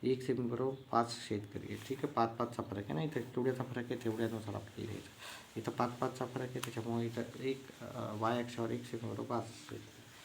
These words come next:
चला, आपला दुसरा प्रश्न झाला. तिसरा प्रश्न आपण करू. व्हिडिओ आवडत असेल, व्हिडिओला लाईक आणि चॅनलला सबस्क्राईब करायचं विसरू, विसरू नका.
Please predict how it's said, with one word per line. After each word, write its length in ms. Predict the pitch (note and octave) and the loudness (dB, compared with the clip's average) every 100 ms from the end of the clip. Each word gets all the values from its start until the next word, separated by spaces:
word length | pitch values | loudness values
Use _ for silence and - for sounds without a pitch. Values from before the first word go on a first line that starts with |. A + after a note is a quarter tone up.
| - - - - - | -14 -14 -14 -14 -4
चला, 100 | A2 | 0
आपला 220 | F#2+ F#2+ G#2+ | 0 2 0
दुसरा 260 | A2+ B2 | 0 0
प्रश्न 320 | A#2+ A#2 - | -2 -4 -4
झाला. 200 | A2+ A#2 A#2 | -4 -4 -2
तिसरा 240 | B2 B2 B2 | -2 0 0
प्रश्न 320 | B2 A2+ A2 | 0 0 0
आपण 200 | G#2 B2 | 0 -2
करू. 240 | - G2 - - - - - - - - | 0 -4 -4 -14 -20 -18 -14 -14 -6 4
व्हिडिओ 240 | C3 C#3 | 8 10
आवडत 280 | A#2+ B2 B2+ | 10 6 4
असेल, 260 | B2 D3 C#3+ | 2 4 4
व्हिडिओला 360 | B2 A#2 A#2 A2+ | 4 4 6 4
लाईक 300 | A2+ B2+ A#2 | 4 2 2
आणि 160 | A#2+ | 4
चॅनलला 360 | A#2+ G#2+ A2 A#2 | 4 4 4 4
सबस्क्राईब 440 | A2+ - A2 A2+ | 0 -2 -2 0
करायचं 300 | A2+ G#2+ A2 | 0 0 2
विसरू, 200 | A2+ C3 B2 A#2+ - | 2 2 0 0 2
विसरू 280 | A#2+ - C#3 | 0 2 2
नका. 220 | A#2+ | 2